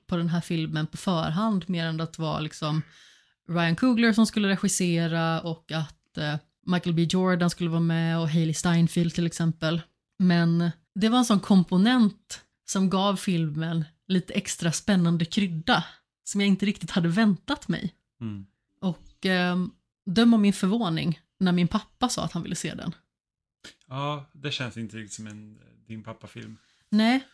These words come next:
Speaker 1: men alltså jag hade inte varit förvånad om han skulle gilla den ändå.
Speaker 2: Jag kommer aldrig glömma när vi gick och såg en Mikael Persbrandt-film vid jul
Speaker 1: Ja,
Speaker 2: som
Speaker 1: men
Speaker 2: var
Speaker 1: den
Speaker 2: vis-
Speaker 1: var ju inte bra.
Speaker 2: Nej, det var den inte, men det var liksom, ja, men det är Mikael Persbrandt. Sen vi, det var liksom, handlade någonting att de typ, när de gick och la sig så hamnade de i någon alternativ verklighet. Det var helt konstigt.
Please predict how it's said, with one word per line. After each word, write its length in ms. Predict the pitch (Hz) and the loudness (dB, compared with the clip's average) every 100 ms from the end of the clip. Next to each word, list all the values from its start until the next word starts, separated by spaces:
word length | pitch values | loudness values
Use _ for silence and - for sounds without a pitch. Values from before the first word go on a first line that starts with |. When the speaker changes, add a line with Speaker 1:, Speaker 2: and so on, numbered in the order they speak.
| _ - | _ -4
Speaker 1:
men 100 | 233 | 0
alltså 220 | 247 240 | 0 0
jag 240 | 220 170 175 | 0 0 -2
hade 160 | 247 | -4
inte 180 | 392 - | -6 -6
varit 200 | 180 175 | -4 -4
förvånad 440 | - 170 170 175 180 | -2 -2 -2 -2 -2
om 100 | 175 | 0
han 100 | 175 | -2
skulle 240 | - 170 | -2 -2
gilla 420 | 175 226 160 185 | 0 0 0 -2
den 220 | 233 170 | -2 -2
ändå. 220 | 175 175 - | -2 -2 -6
Speaker 2:
Jag 600 | 170 - _ _ _ _ | -14 -18 _ _ _ _
kommer 140 | 120 117 | -10 -8
aldrig 180 | 110 | -6
glömma 200 | 110 107 | -6 -8
när 80 | 101 | -8
vi 100 | 98 | -12
gick 140 | 98 - | -14 -14
och 60 | |
såg 240 | - 101 101 | -12 -12 -12
en 280 | 101 95 98 | -12 -10 -10
Mikael 280 | 95 101 | -10 -14
Persbrandt-film 960 | 98 107 95 - 104 98 - 120 104 101 | -12 -12 -14 -14 -12 -12 -12 -10 -8 -6
vid 140 | 98 | -4
jul 340 | 104 110 98 104 | -2 -2 -2 -2
Speaker 1:
Ja, 100 | 107 | 0
Speaker 2:
som 120 | 185 | 2
Speaker 1:
men 100 | 185 | 4
Speaker 2:
var 100 | 180 | 4
Speaker 1:
den 140 | 202 | 4
Speaker 2:
vis- 100 | 196 | 6
Speaker 1:
var 200 | 196 190 | 6 6
ju 140 | 180 170 | 4 2
inte 480 | 208 180 147 - 170 | 4 4 2 0 2
bra. 240 | 175 175 | 4 6
Speaker 2:
Nej, 260 | 120 120 123 | 6 6 4
det 80 | |
var 140 | 120 110 | 4 4
den 80 | 110 | 2
inte, 260 | 110 104 | -2 -2
men 120 | 110 113 | -2 0
det 60 | |
var 100 | 117 | 0
liksom, 240 | 113 - 120 | -2 -2 -6
ja, 60 | |
men 120 | 160 170 | -4 -6
det 60 | |
är 40 | 165 | -4
Mikael 240 | 165 147 | -4 -4
Persbrandt. 540 | - 147 117 - 139 117 | 0 0 0 -2 -2 0
Sen 160 | 131 | -2
vi, 80 | 127 - - _ _ | -2 -6 -12 _ _
det 140 | 135 123 | -12 -6
var 60 | |
liksom, 200 | 127 131 | -6 -4
handlade 240 | 123 131 117 | -4 -2 -2
någonting 220 | 113 110 | -4 -4
att 140 | 104 | -6
de 160 | 117 135 | -4 -6
typ, 120 | 131 113 | -6 -4
när 100 | 110 | -4
de 100 | 127 | -4
gick 140 | 131 | -4
och 60 | 120 | -2
la 360 | 117 165 156 | 0 0 0
sig 240 | - 117 107 | -4 -6 -4
så 80 | 117 | -4
hamnade 300 | 120 117 113 | -4 -4 -4
de 60 | |
i 40 | 117 | -4
någon 160 | 113 | -4
alternativ 460 | 110 113 117 107 113 | -4 -4 -6 -4 -2
verklighet. 560 | 117 120 - 117 123 104 | -2 -2 -4 -4 -4 -6
Det 60 | |
var 100 | 101 | -6
helt 180 | 98 - | -8 -10
konstigt. 360 | - 113 - | -18 -20 -20